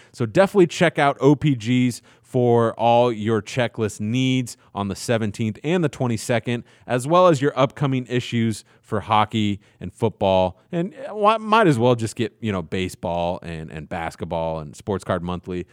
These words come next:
but all that stuff will be in there for your viewing pleasure. So enough of the upcoming products and pricing. We're gonna go to our next segment, and that's Inside New Releases. And we're gonna bring in someone who, uh, is kind of new to Beckett Media,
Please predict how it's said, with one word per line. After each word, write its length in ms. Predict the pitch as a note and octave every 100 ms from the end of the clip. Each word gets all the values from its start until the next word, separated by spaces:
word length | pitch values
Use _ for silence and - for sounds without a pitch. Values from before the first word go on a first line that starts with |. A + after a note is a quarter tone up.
| _
but 100 | -
all 240 | B2+ D3 D3+
that 220 | C#3+ -
stuff 280 | - A#2 -
will 100 | G2+
be 180 | G#2 G2+
in 160 | F#2+
there 280 | F#2+ F#2+ F#2+ -
for 160 | _ G#2
your 200 | G2 G2
viewing 520 | E2+ F2 G2+ G2+ F#2
pleasure. 560 | E2 - G#2 E2+ E2 D2 _
So 300 | - F3+ D#3
enough 560 | D3+ D3+ D3+ G3+ A#3 -
of 240 | E3+ C#3+
the 180 | D3 D#3
upcoming 640 | C3+ - - C#3+ C3 B2
products 500 | A2+ - B2 B2 A2+
and 240 | - G#2+ F#2+
pricing. 640 | - A2+ A2+ - G#2+ G#2 - _ _
We're 120 | F#3
gonna 120 | A#3
go 140 | F#3 G3
to 120 | E3
our 120 | C3+
next 380 | B2 C#3+ D3+ -
segment, 460 | C#3+ B2+ C3 B2 A#2
and 160 | A#2
that's 240 | A#2 G#2+ -
Inside 520 | C#3+ E3 - D3+ C3
New 140 | C3+ C3
Releases. 640 | A#2 A#2 A#2 - A#2 A2 - -
And 140 | - F3+
we're 100 | D4+
gonna 140 | D4+
bring 240 | F#3+ A3+
in 140 | A3+ G#3
someone 340 | - G#3+ G#3+
who, 260 | G#3 G3+ F#3+
uh, 180 | F3 F#3
is 180 | E3+
kind 320 | - - E4 D#4
of 160 | D3
new 500 | D3+ F3+ A#3 G#2 D2+ -
to 100 | A#2
Beckett 320 | A2 A2 G#2
Media, 480 | G2+ G2+ G#2 G2+